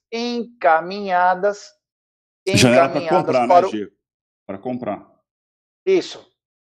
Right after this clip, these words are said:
Speaker 1: É, encaminhadas no pós-Copa do Brasil, vamos esperar aí, acho que o Palmeiras deve tá, porque, até porque é um desejo do Abel, né? Então,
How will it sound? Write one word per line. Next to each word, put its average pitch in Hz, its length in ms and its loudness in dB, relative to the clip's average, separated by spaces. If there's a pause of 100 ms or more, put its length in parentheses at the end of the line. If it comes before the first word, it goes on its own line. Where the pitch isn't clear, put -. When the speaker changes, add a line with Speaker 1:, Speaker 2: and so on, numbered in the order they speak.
(800)
Speaker 1:
É, 151 240 0
encaminhadas 175 640 4
no 175 100 -6
pós-Copa 165 600 4
do 175 120 0
Brasil, 202 400 4
vamos 175 240 -2
esperar 175 460 4
aí, 180 120 2
acho 180 140 4
que - 40 -20
o - 20 -12
Palmeiras 147 260 -2
deve 143 220 -2
tá, 170 200 4
porque, 185 280 -2
até 208 320 2
porque 226 200 -4
é 240 40 0
um 233 60 -4
desejo 202 440 4
do 202 120 4
Abel, 165 480 2
né? 160 240 -4
Então, 185 380 0